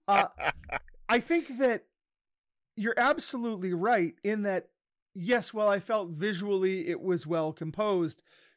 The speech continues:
Speaker 1: just like the actors thought that they were the star of the show, every scene thought it was the scene of the movie.
Speaker 2: Mm-hmm.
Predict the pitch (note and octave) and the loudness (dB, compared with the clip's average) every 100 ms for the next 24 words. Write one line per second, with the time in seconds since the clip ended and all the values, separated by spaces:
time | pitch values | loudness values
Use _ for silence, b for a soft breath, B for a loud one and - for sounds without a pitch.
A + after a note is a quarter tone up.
0 | _ D#3+ A#3 C#4 - D4 C#4 C#4 F#3 G3+ | _ 0 0 0 -2 0 0 0 -4 -6
1 | - D3 E3 - B3 B3 C4+ B3 - _ | -4 -2 -2 -2 -4 -2 -2 -6 -14 _
2 | _ _ _ - G3+ G#3+ G#3+ F#3+ F#3+ F#3+ | _ _ _ -2 0 0 -2 -4 2 2
3 | G3 F#3 F3+ - F3+ F3+ D#3+ - F3 D#3+ | 2 0 -2 0 0 0 -2 -4 -2 0
4 | F#3 A3+ b b b _ - A#3 B3 C#4+ | 0 -2 b b b _ 0 0 0 -2
5 | B3+ - - C4 B3+ G#3+ F#3 - G3 F#3 | -2 -4 -2 0 2 2 -2 -2 0 2
6 | - G3 F#3+ F#3 F3+ B2+ C3 F3+ - - | 2 0 0 2 2 0 -2 -2 -2 -2
7 | G#3 G3 F3+ E3 E3+ D3 C#3+ A2+ C4 C4+ | 0 0 0 -2 -4 -4 -2 0 2 2
8 | G#2+ G#2+ F2+ | 0 0 -4